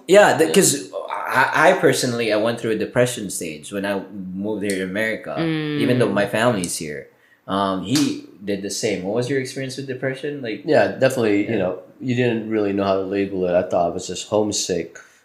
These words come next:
Speaker 3: But then you, you have physical manifestations of your sadness, you know, prolonged sadness.
Speaker 2: Okay.
Speaker 3: Just having the, the,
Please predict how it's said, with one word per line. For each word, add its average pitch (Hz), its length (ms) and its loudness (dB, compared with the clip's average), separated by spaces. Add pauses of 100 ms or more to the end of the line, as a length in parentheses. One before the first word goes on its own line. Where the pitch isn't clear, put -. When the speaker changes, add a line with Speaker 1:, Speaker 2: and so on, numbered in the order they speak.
(160)
Speaker 3:
But 208 160 0
then 101 220 2
you, 101 120 0
you 107 280 0
have 98 260 0
physical 104 360 -2
manifestations 92 960 -2
of 85 160 -8
your 87 100 -8
sadness, 85 720 0
you 90 60 -4
know, 80 80 -2
prolonged 90 480 -4
sadness. 87 680 -4
Speaker 2:
Okay. 135 340 -2 (140)
Speaker 3:
Just 104 160 -4
having 92 420 -2
the, 117 100 -4 (100)
the, 107 260 -2